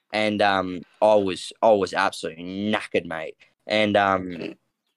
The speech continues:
yeah, <laughs> anyways, I finished the first day and I thought, "How am I gonna finish the rest of the weekend like this?" Like,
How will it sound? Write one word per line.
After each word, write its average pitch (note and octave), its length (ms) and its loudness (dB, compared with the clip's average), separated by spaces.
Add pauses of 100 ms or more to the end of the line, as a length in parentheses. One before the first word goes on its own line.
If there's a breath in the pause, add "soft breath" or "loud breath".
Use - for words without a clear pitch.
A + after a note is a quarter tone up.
yeah, C3 200 4
<laughs> A2 360 0
anyways, B2+ 240 0 (280 soft breath)
I B2+ 80 4
finished D3+ 420 0
the A#2 80 0
first A2+ 380 0
day F2+ 320 -2
and F2+ 100 -6
I F2 60 -8
thought, G2 260 -4
"How G2+ 180 -4
am G2+ 100 -4
I G2+ 40 -6
gonna F#2+ 160 -8
finish G2 360 -4
the G2 60 0
rest F2+ 180 0
of C#2+ 80 -12
the D#2+ 40 -18
weekend F2 460 -10
like A1+ 160 -14
this?" E2 280 -8
Like, F2+ 180 4